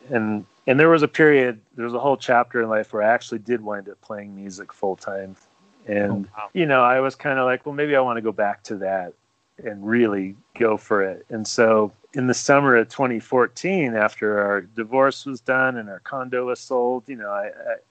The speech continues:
Speaker 1: every year I would come to San Juans in Colorado to do hard rock. And by this point, um, in two thousand fourteen, I was going for my sixth finish. And my friend owned a hotel in town, uh, the Avon,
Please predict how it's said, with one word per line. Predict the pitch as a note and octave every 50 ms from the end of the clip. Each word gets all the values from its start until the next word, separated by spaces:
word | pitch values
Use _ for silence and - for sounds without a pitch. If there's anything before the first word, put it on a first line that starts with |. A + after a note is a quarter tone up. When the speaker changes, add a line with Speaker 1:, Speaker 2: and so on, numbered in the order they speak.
| _ _ -
Speaker 1:
every | C#3+ B2 A2+ B2 A#2+
year | B2+ C#3+ D3 B2
I | A2
would | G#2+ G#2+ -
come | - B2 A#2 A2 G#2+
to | G#2 G#2 G#2 G#2 G2+ G2
San | - - B2 A2 G#2+ G#2
Juans | G#2 A2 A#2+ C3 B2 A2+ A2 F#2 G#2+
in | G#2+ G2+
Colorado | - A2+ G#2+ G#2+ G#2 G#2+ A#2+ D3 D3 A#2+ G#2 G#2 G#2
to | - - G2+
do | F#2+ A2+ A2 G#2
hard | - - - E3+ F3 C3
rock. | G#2+ F#2+ F2+ F2 - _ _ _ _ -
And | A#2 A2 A2 A2 A2 A2 G#2+ G#2 F#2+ - _ _
by | - A2+ A2 A2+ A2
this | A2+ C#3+ E3+ - -
point, | _ - - A#2+ A#2 A2+ A2 G#2+ G#2+ F#2+ _ _ _ _ _ _ _ _ _ _ -
um, | A2+ A2 G#2 G#2 G#2 G2+ G2 F#2 - - - - _ _ _ _ _ _ _ _ _ _ _ - -
in | A#2+ A2+ G#2+
two | - - B2 A2+
thousand | A#2 A2+ A2 G2 G#2 G#2
fourteen, | - - A#2 G#2+ - - - C3 A#2 A2+
I | G#2+
was | G#2 G2+ G2 -
going | A2+ A2 A2 G#2+ G#2+ F#2+
for | - - A2+ G#2+
my | G#2+ G2+ G2+ F#2+ G2 G2
sixth | F#2+ - - - D3+ C#3 - - - _
finish. | - G#2+ G#2 G2 G2 G2+ G2+ - - - _ _ _ _ _ _ _ _ _ _ _ _ _ _ _ _ _ _ - - - A#2+
And | A#2+ A#2+
my | B2 C3
friend | C3 - E3+ F3 F3 D#3 C3+ C3
owned | B2 A#2+ A#2+ A#2+ A#2
a | A#2 G#2
hotel | A2 A2 G#2 - - A2 G#2 G2+ G2+
in | G2+ G#2
town, | G#2 A2+ G#2+ G2+ G2+ G2+ G2+ G#2+ F#2+ _ _ - -
uh, | G#2 G2+ F#2+
the | G2 G2 - C3
Avon, | B2+ C#3+ D#3+ B2 A2 F#2+ F#2 G2 G#2+ B2+ -